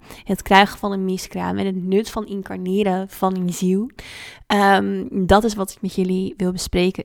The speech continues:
in deze podcastaflevering. Want, ehm, ja, daar, daar kan nogal veel over gezegd worden.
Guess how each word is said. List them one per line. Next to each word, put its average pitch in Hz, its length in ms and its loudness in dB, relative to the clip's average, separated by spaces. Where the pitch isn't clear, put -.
in 202 180 4
deze 185 220 2
podcastaflevering. - 1200 -4
Want, 202 680 4
ehm, 180 800 0
ja, 190 360 6
daar, 196 300 4
daar 208 180 4
kan 247 220 2
nogal 226 280 2
veel 202 260 0
over 190 200 -8
gezegd - 420 -6
worden. - 340 -12